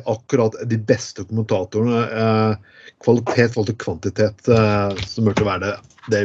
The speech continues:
vi burde virkelig ønske hjertelig velkommen. Men folkens, det har vært veldig mye idrett, men det ble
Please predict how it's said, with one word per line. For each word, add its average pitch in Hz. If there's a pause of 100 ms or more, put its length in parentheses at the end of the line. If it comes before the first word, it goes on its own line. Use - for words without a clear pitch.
vi 101
burde 107
virkelig 104
ønske 92
hjertelig 92
velkommen. 95 (2250)
Men 143
folkens, 160 (720)
det 143
har 170
vært 170
veldig 135
mye 135
idrett, 113
men 262
det 220
ble 196